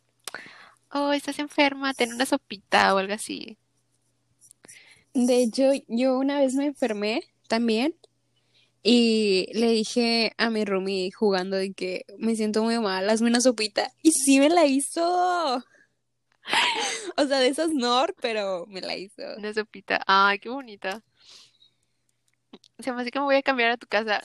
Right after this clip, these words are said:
Speaker 1: de <laughs>
Speaker 2: <laughs> Eso se puede hacer un consejo, o sea, sí tengan una roomie, aunque sea.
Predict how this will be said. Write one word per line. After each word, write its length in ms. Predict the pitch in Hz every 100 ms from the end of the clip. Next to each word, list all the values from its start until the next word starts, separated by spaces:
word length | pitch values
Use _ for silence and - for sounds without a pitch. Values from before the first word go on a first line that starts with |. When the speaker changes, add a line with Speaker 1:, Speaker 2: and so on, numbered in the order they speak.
| -
Speaker 1:
de 160 | 208
<laughs> 560 | 285 - - _ - 320 _ _ _ _ _ _
Speaker 2:
<laughs> 600 | - 196 294 285 254 254 - _ _ _ _ _ _ -
Eso 200 | 285 269
se 60 | 294
puede 220 | 262 254
hacer 200 | 269 254
un 100 | 254
consejo, 460 | 247 240 202 220 202
o 40 |
sea, 220 | 220 190
sí 160 | - 214
tengan 420 | 240 240 226 240 -
una 300 | 233 226 226
roomie, 480 | 220 196 202 202 220
aunque 280 | 214 208 214
sea. 360 | - 185 202